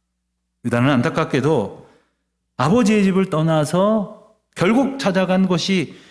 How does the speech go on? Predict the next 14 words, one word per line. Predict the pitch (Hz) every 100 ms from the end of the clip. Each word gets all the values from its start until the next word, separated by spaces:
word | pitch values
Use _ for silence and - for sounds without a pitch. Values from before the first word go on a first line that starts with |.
| - _ _ _ _
이방 | - 214 240 226 170
문화권 | 175 170 175 - 165 127 107 92
가나안 | - - 120 135 147 143 175 196
사람들의 | 170 151 139 180
틈으로 | 185 131
들어가 | 139 117 95
버렸습니다. | 92 95 - - - - - -
그리고 | 98 135
그곳에서 | 151 202 196 123 113 175 202 - - _ _ -
하나님을 | 156 185 214
알지 | 135 165 180
못하는 | 147 147 165 151 131 92 90 - _ _ _ _ -
친구를 | 131 123 143
사귀고 | 147 151 170 190 202 196 - -